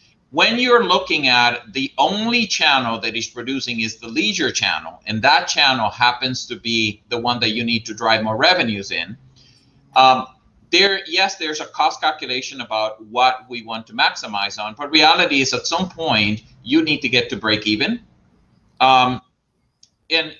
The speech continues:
to give you another kind of interesting tidbits of info, in the U S, and I know that, again, I am, I'm speaking to, to a, a worldwide <laughs> audience, but, um, in the U S last week,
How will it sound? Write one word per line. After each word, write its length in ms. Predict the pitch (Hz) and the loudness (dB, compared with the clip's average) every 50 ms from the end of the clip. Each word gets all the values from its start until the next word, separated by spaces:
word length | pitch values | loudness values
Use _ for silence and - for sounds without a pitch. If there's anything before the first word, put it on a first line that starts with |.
| - | -18
to 80 | 127 - | -14 -10
give 180 | 208 202 190 | -8 -6 -4
you 120 | 208 202 196 | -4 -2 -2
another 460 | 180 175 170 165 170 156 151 143 - - | 0 -2 -2 0 0 -2 -2 -4 -4 -4
kind 140 | 156 147 147 | -4 -4 -2
of 100 | 131 143 | -2 -2
interesting 520 | 147 156 151 147 135 151 139 135 127 113 | -2 -4 -4 -8 -6 -6 -6 -6 -8 -8
tidbits 400 | - 160 147 113 - 135 113 131 | -6 -6 -6 -6 -6 -8 -4 -4
of 100 | 127 127 | -4 -2
info, 360 | 139 135 123 - 98 - - - | -2 -4 -4 -6 -10 -12 -8 -6
in 180 | 180 208 220 214 | -4 -4 -2 -2
the 100 | 208 202 | -2 -2
U 240 | 190 180 170 156 | -2 0 2 4
S, 260 | 139 113 98 - - 123 | 4 4 2 0 -2 -4
and 100 | 113 110 | -2 -2
I 100 | 113 120 | -2 -2
know 160 | 120 127 123 | -2 -2 -2
that, 100 | 120 113 | 0 -2
again, 320 | 113 107 113 113 117 113 113 | -2 0 2 2 2 2 0
I 100 | 107 107 | 0 0
am, 220 | 104 101 98 - - | 0 -2 -4 -8 -10
I'm 140 | 98 101 - | -12 -10 -10
speaking 460 | - - 131 117 - - 110 107 104 | -10 -8 -8 -8 -8 -6 -8 -8 -6
to, 340 | - - 110 107 104 98 - - - - - - - | -6 -6 -6 -4 -6 -6 -10 -14 -20 -20 -18 -8 -2
to 200 | - 113 110 110 | 2 4 6 6
a, 300 | 107 - - 101 101 - | 6 6 4 4 4 4
a 140 | 95 101 101 | 4 4 4
worldwide 520 | 104 120 127 127 120 110 113 110 107 107 117 | 6 6 8 8 8 6 6 4 6 6 4
<laughs> 120 | 131 143 | 4 4
audience, 340 | - 117 117 107 95 98 98 | 2 2 2 0 0 -2 -4
but, 340 | - - 120 113 - - - - - - - - _ - - | 0 2 4 4 4 2 -4 -12 -18 -20 -20 -12 _ 2 4
um, 180 | 131 131 127 - - | 4 4 4 2 0
in 220 | 156 170 190 202 | 0 0 2 2
the 80 | 196 196 | 0 0
U 200 | 185 175 160 147 | 2 2 4 4
S 240 | 135 131 - - - | 4 2 0 -2 0
last 540 | 123 127 131 143 170 180 - - - - | 4 6 6 6 6 4 0 -6 -10 -12
week, 500 | - 131 160 139 - - - - - - | -6 -2 -2 -2 -2 -4 -10 -20 -20 -20